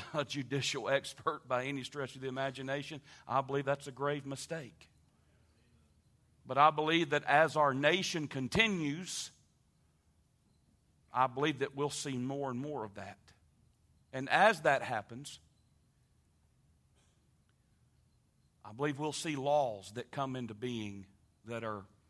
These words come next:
more adverse and more hostile to what we would call biblical Christianity. And if that happens,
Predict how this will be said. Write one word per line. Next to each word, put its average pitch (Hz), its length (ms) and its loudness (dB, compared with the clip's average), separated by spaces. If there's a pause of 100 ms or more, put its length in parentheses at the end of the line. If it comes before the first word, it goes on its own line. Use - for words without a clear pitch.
(320)
more 131 380 2
adverse 120 640 -2
and 110 260 -10 (540)
more 120 420 -2
hostile 123 960 2
to 135 120 -6
what 123 300 -4
we 139 120 0
would 143 220 -8
call 120 260 -2
biblical 127 460 -8
Christianity. 101 880 -10 (2000)
And 120 100 -10 (100)
if 226 300 4
that 165 200 8
happens, 104 760 0